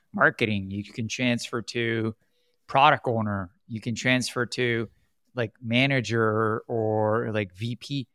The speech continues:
I think business roles. I think the, the more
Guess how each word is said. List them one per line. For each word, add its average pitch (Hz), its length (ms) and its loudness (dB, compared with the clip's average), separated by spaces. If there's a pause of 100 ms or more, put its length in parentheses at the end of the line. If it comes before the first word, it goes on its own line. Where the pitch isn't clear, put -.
(120)
I 117 40 -12
think 143 320 0
business 143 420 2
roles. 110 340 -2 (280)
I 135 60 4
think 185 200 0
the, 139 340 8 (240)
the 113 100 -6
more 120 380 -2